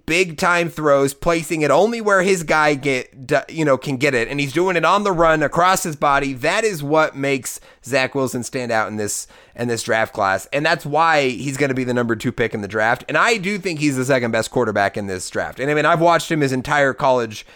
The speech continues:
career. I started covering B Y U when he was a freshman, uh, and, and I remember his first game and his first start. Uh, the kid, kid has always had this potential. To see him put it together this year was awesome, and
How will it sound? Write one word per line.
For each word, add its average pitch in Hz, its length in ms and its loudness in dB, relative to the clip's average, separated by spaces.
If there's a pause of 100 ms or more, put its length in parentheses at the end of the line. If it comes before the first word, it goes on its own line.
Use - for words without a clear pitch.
(140)
career. 120 300 0
I 120 100 4
started 147 480 0
covering 139 400 0
B 139 160 -4
Y 123 200 2
U 123 200 0
when 113 140 -4
he 120 100 -4
was 113 140 -6
a 107 40 -6
freshman, 101 600 -4 (240)
uh, 113 260 2
and, 120 180 -4
and 123 200 -2
I 127 80 4
remember 135 480 2
his 127 180 -2
first 127 240 -4
game 120 300 -2
and 107 100 -2
his 117 160 -6
first 117 300 -4
start. 110 480 0 (360)
Uh, 113 220 -2
the 120 80 -10
kid, 165 380 -2
kid 175 160 2
has 160 160 4
always 156 340 2
had 143 300 0
this 131 160 -2
potential. 131 500 0
To 113 100 -4
see 143 160 -4
him 139 120 -2
put 135 120 -2
it 98 80 -16
together 113 320 -4
this 104 220 -8
year 113 100 -2
was 101 120 -4
awesome, 104 420 -2
and 92 160 -10